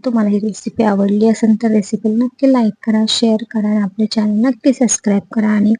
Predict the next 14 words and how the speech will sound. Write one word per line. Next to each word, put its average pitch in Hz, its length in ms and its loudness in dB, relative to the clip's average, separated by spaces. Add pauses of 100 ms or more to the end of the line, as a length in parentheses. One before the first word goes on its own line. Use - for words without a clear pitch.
(520)
असा 226 240 -4
हा 226 180 2
वडापाव 214 560 0 (180)
नक्की 240 420 0
ट्राय 226 300 0 (100)
करून 214 260 0
बघा. 208 280 -2 (880)
आपण 226 220 0
अशी 220 240 2
सुकी - 320 -4
चटणी 226 440 2
या 220 120 4
वड्यावर 214 380 2
टाकून 233 480 -2